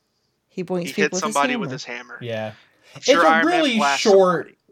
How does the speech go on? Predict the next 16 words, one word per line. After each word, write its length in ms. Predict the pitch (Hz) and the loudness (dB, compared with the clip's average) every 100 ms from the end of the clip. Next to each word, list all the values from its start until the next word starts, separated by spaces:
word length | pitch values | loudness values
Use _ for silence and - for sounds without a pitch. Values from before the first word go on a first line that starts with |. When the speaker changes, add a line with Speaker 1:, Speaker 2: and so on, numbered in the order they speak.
| _ | _
Speaker 3:
kind 260 | - 175 175 | 0 2 2
of 120 | 131 | 0
slow 340 | - 160 147 139 | -2 0 0 0
motion 720 | 123 127 131 131 135 117 110 | 0 0 -2 -4 -8 -8 -12
scene. 560 | - 156 131 117 110 - | -10 -6 -6 -8 -10 -4
It's 260 | 202 - | -4 -4
really 420 | 180 240 339 185 | -6 -2 0 0
cool 340 | 127 185 156 127 | -2 -2 0 0
looking 460 | 104 95 101 104 - _ _ _ _ | -4 -8 -14 -16 -20 _ _ _ _
when 200 | 160 165 | -2 0
you 140 | 165 | 0
get 340 | 143 156 165 - | 0 0 0 0
that 340 | 165 135 127 _ | -2 -2 -8 _
one 880 | 180 135 131 135 160 190 190 180 160 | -10 -10 -12 -6 0 2 2 0 -2
shot 600 | - - 175 151 139 - | -6 -2 2 2 0 -4
with 300 | 139 135 | -4 -4